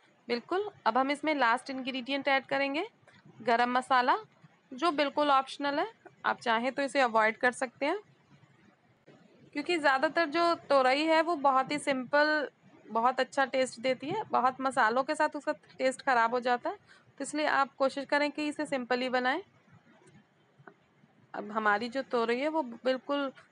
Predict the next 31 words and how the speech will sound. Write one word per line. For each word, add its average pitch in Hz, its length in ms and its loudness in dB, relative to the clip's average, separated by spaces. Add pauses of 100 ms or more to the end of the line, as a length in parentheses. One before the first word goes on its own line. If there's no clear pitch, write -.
(140)
बनकर 220 340 -2
तैयार 233 320 2
हो 240 80 2
गई 254 160 0
है। 330 160 0 (1900)
Now 226 180 4
it's 240 220 -2
ready 240 280 0
to 294 140 -4
serve, 294 320 4 (520)
आप 208 220 -2
अब 208 160 -4 (140)
इसे 214 200 -8
enjoy 220 320 -2
कर 240 140 -4
सकते 240 320 -8
हैं। 359 120 -2 (580)
ये - 80 -4
देखिए 233 340 -2 (320)
कितनी 277 300 0
अच्छी 285 220 2
हमारी 247 360 4
जो 240 140 0
तोरई 240 300 2
है 269 100 0
वो 269 140 0
बनकर 214 340 2
तैयार 220 300 4
हो 233 140 0
गई 247 160 -2
है। 349 180 0